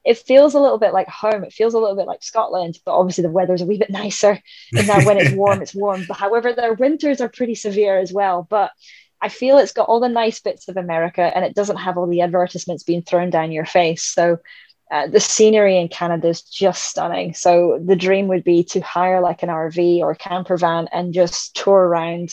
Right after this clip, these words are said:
Speaker 1: and kind of explore Canada as best I can. Um, and yeah, and just find those, like, little secret spots, whether it's lakes, waterfalls, you know, the mountains.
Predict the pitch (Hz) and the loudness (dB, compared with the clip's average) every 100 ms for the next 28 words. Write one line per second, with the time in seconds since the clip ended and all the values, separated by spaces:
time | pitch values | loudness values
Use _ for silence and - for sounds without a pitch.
0 | - 175 - 175 170 170 160 - 143 - | -8 -8 -4 0 2 0 -2 -2 -4 -2
1 | - - 185 175 - 180 170 170 170 185 | -6 4 4 4 -4 -8 -2 -2 0 -2
2 | 165 - - 165 170 160 - - - _ | -2 -8 -6 -6 -6 -8 -14 -20 -20 _
3 | - 180 170 170 170 170 175 170 165 _ | -2 0 2 2 2 0 0 -2 -6 _
4 | _ - - 196 196 185 202 214 180 202 | _ -18 -2 0 0 0 4 4 4 4
5 | 254 269 269 214 - 175 - 208 220 196 | 2 4 4 4 6 2 2 0 0 0
6 | - 202 165 - - 160 - 165 160 - | -4 -4 -4 -4 -4 -4 -2 -2 -2 -2
7 | 165 165 165 - - 185 180 175 - 156 | 0 0 0 -4 -10 -2 -2 -2 -4 -2
8 | 156 160 156 160 - - 120 165 156 156 | 0 0 -2 -4 -12 -12 -8 -6 -2 -2
9 | 151 - - - 190 190 175 170 - 160 | -2 -4 -20 -16 -4 -2 0 -2 -4 -4
10 | 160 160 | -4 -10